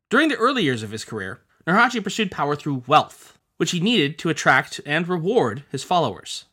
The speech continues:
Extensive contacts with Koreans and Chinese introduced new ideas and gave him new goals.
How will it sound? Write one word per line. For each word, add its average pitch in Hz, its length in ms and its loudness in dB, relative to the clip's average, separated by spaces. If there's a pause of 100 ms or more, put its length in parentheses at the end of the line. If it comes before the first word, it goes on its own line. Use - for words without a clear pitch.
(720)
Extensive 220 480 0
contacts 185 580 2
with 131 140 -6
Koreans 160 560 0
and 117 100 -6
Chinese 127 580 -4 (220)
introduced 175 400 -2
new 202 200 0
ideas 170 540 0
and 135 260 -4
gave 190 220 -2
him 196 340 -4
new 226 200 -2
goals. - 520 -4